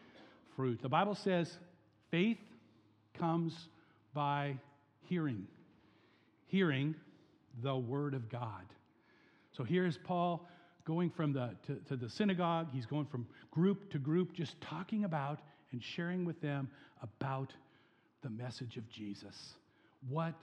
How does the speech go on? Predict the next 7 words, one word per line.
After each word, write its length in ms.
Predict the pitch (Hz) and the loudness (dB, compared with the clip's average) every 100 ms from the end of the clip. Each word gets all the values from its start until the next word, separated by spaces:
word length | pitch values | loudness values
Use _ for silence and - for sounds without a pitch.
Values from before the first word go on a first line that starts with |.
| - _ _ - | -20 _ _ -6
is 400 | 151 143 143 - - | -2 0 -2 -6 -8
the 100 | 127 | -8
hope 420 | - 175 170 - 160 | -4 0 0 -2 -4
we 140 | 160 | -4
have 400 | 107 131 127 127 | -2 -2 0 -2
in 120 | 135 | -4
Christ? 600 | - 135 110 95 - - | -4 -4 -6 -8 -18 -20